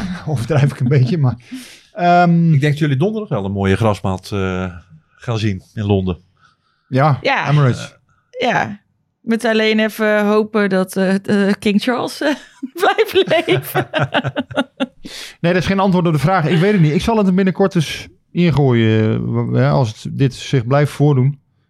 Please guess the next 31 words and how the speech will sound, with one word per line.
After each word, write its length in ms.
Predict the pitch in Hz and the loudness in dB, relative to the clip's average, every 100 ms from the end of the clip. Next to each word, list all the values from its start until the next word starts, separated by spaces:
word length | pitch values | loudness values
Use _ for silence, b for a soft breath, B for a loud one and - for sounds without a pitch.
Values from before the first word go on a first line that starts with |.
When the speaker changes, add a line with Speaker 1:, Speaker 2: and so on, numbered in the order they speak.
| _ _ - | _ _ -6
Speaker 1:
Wat, 160 | 127 | -2
wat 140 | 120 120 | 0 2
hier 160 | 123 | 2
nou 120 | 123 | 2
precies 240 | 110 - 120 | 0 -2 -2
de 80 | 135 | 0
oorzaak 400 | 139 131 117 104 | 0 2 2 0
van 140 | 110 | -2
is. 240 | 104 - _ _ b b b b b b b b _ _ | -4 -4 _ _ b b b b b b b b _ _
Natuurlijk, 320 | 120 - 113 107 | -10 0 2 4
he-, 60 | |
heel 320 | 120 117 139 147 | 4 4 4 4
veel 180 | 139 | 2
wedstrijden 400 | 127 131 135 120 | 2 0 0 0
zijn 200 | 113 127 | 0 2
er 60 | 117 | 2
niet 140 | 120 135 | 2 2
meer 220 | 139 143 | 4 6
nu, 180 | 135 131 | 6 4
hè, 140 | 160 | 4
dus 240 | 123 104 | 0 -2
dat 240 | - 107 - | -4 -8 -8
valt 500 | - - - 123 156 | -20 -14 -10 -10 -12
op 100 | 139 | -12
zich 200 | 127 104 | -8 -8
mee. 160 | 120 | -6
Hoeveel 200 | 127 123 | -6 -4
thuiswedstrijden 640 | 123 135 127 123 131 123 120 | -4 -4 -4 -6 -6 -4 -2
zijn 180 | 135 139 | -2 0
er 60 | |
nog? 300 | 127 151 _ | -2 -4 _